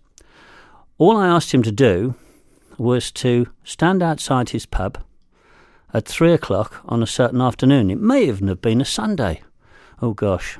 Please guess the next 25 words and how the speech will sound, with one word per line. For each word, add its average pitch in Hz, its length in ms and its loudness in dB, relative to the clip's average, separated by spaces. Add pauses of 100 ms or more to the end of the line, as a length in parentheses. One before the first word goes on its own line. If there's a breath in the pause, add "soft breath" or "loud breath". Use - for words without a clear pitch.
apologies 120 500 -2
to 117 160 -2
all 104 200 0
of 98 100 -4
the 101 80 -2
local 107 300 0
<laughs> - 120 -2
church, - 380 0
uh, 110 160 0
services. 95 560 -2 (560 loud breath)
And 123 280 2
because - 760 0
I 135 240 4
had 120 180 -2
been 117 200 2
designated 113 680 0
as 101 160 -2
one 117 180 0
of 101 160 -4
the 104 300 -2 (120)
formation 110 600 0
leaders 113 380 0
for - 120 -12
the 98 100 -8
Gulf, - 420 -8